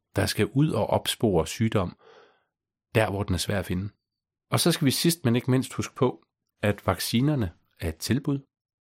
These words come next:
Vores screening skal med andre ord indrettes fremadrettet, efter at vi har en gruppe af kvinder, der er uvaccineret på grund af deres alder.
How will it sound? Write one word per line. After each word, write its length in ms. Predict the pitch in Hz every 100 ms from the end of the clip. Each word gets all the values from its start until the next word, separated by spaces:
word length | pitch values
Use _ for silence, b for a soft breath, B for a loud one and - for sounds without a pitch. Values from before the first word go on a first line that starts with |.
| _ -
Vores 180 | 85
screening 440 | - - 101 120 107
skal 200 | 95 85
med 100 | 78
andre 280 | 82 104 117
ord 360 | 95 104 87
indrettes 520 | 95 110 101 90 85 -
fremadrettet, 680 | 104 104 90 82 82 85 - b b b b b _
efter 360 | 101 110 - 101 - -
at 140 | 87
vi 60 | 85
har 180 | 80 104
en 100 | 107
gruppe 340 | - 104 120
af 120 | 107
kvinder, 320 | - 85 92 110
der 100 | 90
er 180 | -
uvaccineret 720 | 98 107 110 - 110 107 85 - _ -
på 100 | 85
grund 180 | 87
af 80 | 82
deres 220 | 65 64
alder. 400 | - 107 113 120